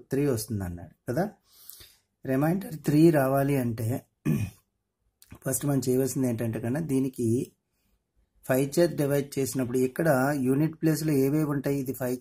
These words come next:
చేత డివైడ్ చేయబడాలంటే యూనిట్ ప్లేస్లో జీరో కానీ ఫైవ్ కానీ ఉండాలి కదా. కాబట్టి యూనిట్ ప్లేస్లో జీరో తీసుకుందాం. కానీ వాడికి రిమైండర్ ఏం కావాలట? త్రీ కావాలి. కాబట్టి దీనికి త్రీ యాడ్ చేసేయడమే యూనిట్ ప్లేస్కి. అప్పుడు ఎంత వస్తుంది?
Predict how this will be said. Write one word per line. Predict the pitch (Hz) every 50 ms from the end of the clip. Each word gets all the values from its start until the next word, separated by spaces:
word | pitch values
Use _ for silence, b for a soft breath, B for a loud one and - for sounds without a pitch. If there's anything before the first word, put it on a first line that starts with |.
| -
చేత | 156 151 135
డివైడ్ | 135 139 135 143 143 135 -
చేయబడాలంటే | 147 139 127 139 135 139 135 131 127 123 - 170
యూనిట్ | 165 139 131 127 131 127 -
ప్లేస్లో | - 143 131 - 143 131
జీరో | 113 123 131 127 135
కానీ | 123 131 131 151
ఫైవ్ | 160 - 151 135 127 120
కానీ | 120 117 110 110
ఉండాలి | 104 98 98 104 107 - - - -
కదా. | 139 160 196 208 - _ B B B B B B B B B B _ _
కాబట్టి | - 147 143 156 156 156 139 131 131 135 127
యూనిట్ | 135 143 156 160 156 - _
ప్లేస్లో | 156 151 143 - - 160 175
జీరో | 156 - - 135 131 139 135
తీసుకుందాం. | 120 120 110 113 - - 113 120 123 - _ _ _ _ b b b b b b b b b
కానీ | - 143 156 170
వాడికి | 175 165 165 139
రిమైండర్ | 123 123 131 143 160 175 175 175 165 160
ఏం | 160 156
కావాలట? | 156 - - 151 151 151 151 147 147 143 - 147 143 143 139 -
త్రీ | - 139 139 131
కావాలి. | - 127 120 110 107 104 104 - _
కాబట్టి | 147 151 160 160 175
దీనికి | 165 175 165 160 165
త్రీ | 160 - 147 160
యాడ్ | 170 170 156 151 - - -
చేసేయడమే | 147 139 - 143 127 123 127 - - - _ _ _ _ _ _ _ _ _ _ _ _ _ _ _ _ _ _ _ _
యూనిట్ | 151 135 135 135 131 117 113 -
ప్లేస్కి. | 117 113 107 - - - - _ -
అప్పుడు | 135 131 143 143
ఎంత | 143 143 135 156
వస్తుంది? | 151 - - - 147 139 147